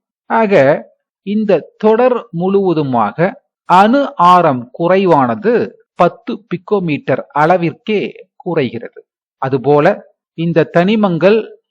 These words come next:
மூன்று எலக்ட்ரானை இழந்து பொதுவான ஆக்சிஜனேற்ற நிலையான த்ரீ பிளஸ் நிலையில் அயனி ஆரமானது சீரியம் த்ரீ பிளஸ் முதல் லுட்டீசியம் த்ரீ பிளஸ் வரை சீராக குறைகிறது.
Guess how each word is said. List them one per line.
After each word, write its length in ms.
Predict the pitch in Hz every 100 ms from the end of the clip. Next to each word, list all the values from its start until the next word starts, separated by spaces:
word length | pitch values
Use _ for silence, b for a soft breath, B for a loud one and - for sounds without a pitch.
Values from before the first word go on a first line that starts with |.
| _
மூன்று 380 | 160 214 202 180
எலக்ட்ரானை 600 | 147 180 185 - 175 139 127
இழந்து 440 | 131 143 143 170 226 - _
பொதுவான 540 | 180 185 226 214 190 190 165
ஆக்சிஜனேற்ற 640 | 151 165 156 160 170 165 160
நிலையான 460 | 139 135 139 123 120 165 - - _
த்ரீ 180 | - 220 233
பிளஸ் 320 | - 160 - - _ _
நிலையில் 460 | 123 123 120 139 247 - _ _
அயனி 440 | 170 190 226 233 220 139
ஆரமானது 640 | 123 120 117 107 101 110 214 - _ _
சீரியம் 520 | - 226 240 208 147 123
த்ரீ 180 | 165 180
பிளஸ் 260 | - 139 -
முதல் 340 | 131 123 208 135 - _ -
லுட்டீசியம் 640 | 180 180 262 214 196 131 -
த்ரீ 160 | 156 165
பிளஸ் 280 | 143 123 117
வரை 220 | 131 226 175 - _
சீராக 640 | _ 196 208 196 139 113 202
குறைகிறது. 580 | - 139 117 101 95 -